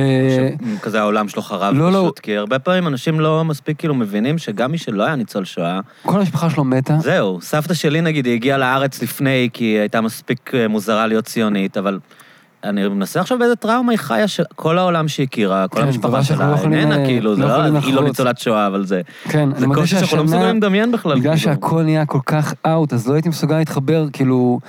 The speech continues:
Speaker 2: שני ראתה רשימת שינדלר, ופשוט לא, לא, לא, לא רציתי.
Speaker 1: כן.
Speaker 2: כאילו, מספיק, רגע, שנה חופש, אם אפשר, מהטראומה הזאת.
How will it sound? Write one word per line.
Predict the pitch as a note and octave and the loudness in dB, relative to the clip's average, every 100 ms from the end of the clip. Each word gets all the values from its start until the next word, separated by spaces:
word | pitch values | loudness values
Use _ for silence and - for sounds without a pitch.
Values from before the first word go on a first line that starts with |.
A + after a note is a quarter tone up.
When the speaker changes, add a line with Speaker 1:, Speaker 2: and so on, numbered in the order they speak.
| - - | -18 -10
Speaker 2:
שני | - C3 D#3+ | -2 2 2
ראתה | E3+ D#3 D#3+ | 2 0 0
רשימת | C#3 C#3 C#3+ | 0 2 0
שינדלר, | - D3+ D3+ E3+ C3 | 2 2 2 2 0
ופשוט | - E3 D3 | -2 -2 0
לא, | D#3 | 2
לא, | D3+ E3 | 2 2
לא, | D#3+ D#3 E3 E3 D3+ | 2 2 2 2 2
לא | D#3+ F3 E3 | 2 2 0
רציתי. | D3+ F3 B2 G2 - - | 0 -2 -2 -4 -6 -6
Speaker 1:
כן. | A2 F#2 F2+ - - | -4 -4 -6 -14 -4
Speaker 2:
כאילו, | C3 | -2
מספיק, | A#2+ A2+ F3+ D3+ | -2 -2 -2 0
רגע, | B2 A2 G#2 | -2 -4 -4
שנה | B2+ B2+ D#3 | 0 2 2
חופש, | D3+ D#3+ D#3+ C#3 | 0 0 0 2
אם | B2 | 0
אפשר, | A#2 C3+ A#2+ | 0 0 2
מהטראומה | A#2+ A#2+ A#2+ A#2+ A2+ B2+ C3+ C3 A#2+ | 2 2 2 0 0 0 2 2 2
הזאת. | G#2+ B2+ A#2 | 0 0 -2